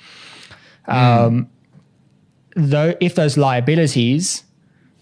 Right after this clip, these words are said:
Speaker 2: get really, really big and people
Speaker 1: Hmm.
Speaker 2: suddenly lose faith in, like, really the, if the banks lose faith in the money that is in the economy,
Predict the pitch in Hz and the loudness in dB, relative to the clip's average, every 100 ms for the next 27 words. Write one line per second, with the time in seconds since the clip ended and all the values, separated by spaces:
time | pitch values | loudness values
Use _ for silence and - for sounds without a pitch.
0 | 143 135 123 - _ _ _ - 143 151 | -4 -2 -2 -6 _ _ _ -2 2 2
1 | 139 131 123 120 143 214 - - _ _ | 2 2 0 0 0 -2 -4 -14 _ _
2 | _ _ _ - 123 120 120 123 143 123 | _ _ _ -8 -4 -2 -2 0 2 2
3 | 135 123 131 135 131 123 117 127 123 - | 0 0 -2 0 2 2 2 0 0 -4
4 | 107 123 170 - - _ _ _ _ _ | -4 -4 -4 -6 -20 _ _ _ _ _
5 | - 139 131 127 131 - - _ _ - | -10 -4 -2 0 0 -4 -12 _ _ -6
6 | 139 120 - - 139 135 123 117 117 - | -4 -4 -8 -2 0 2 0 0 0 0
7 | 143 127 120 127 127 120 - - 123 120 | -4 -4 -4 -4 -2 -2 -2 -2 0 0
8 | - 135 117 113 - 127 123 117 127 160 | -2 -4 -4 -4 -6 -4 -2 0 -2 -2
9 | 127 117 120 123 107 - 127 120 120 123 | 0 0 0 -2 -2 -4 -4 -2 -2 -2
10 | 120 131 127 147 202 | -2 -2 0 0 -2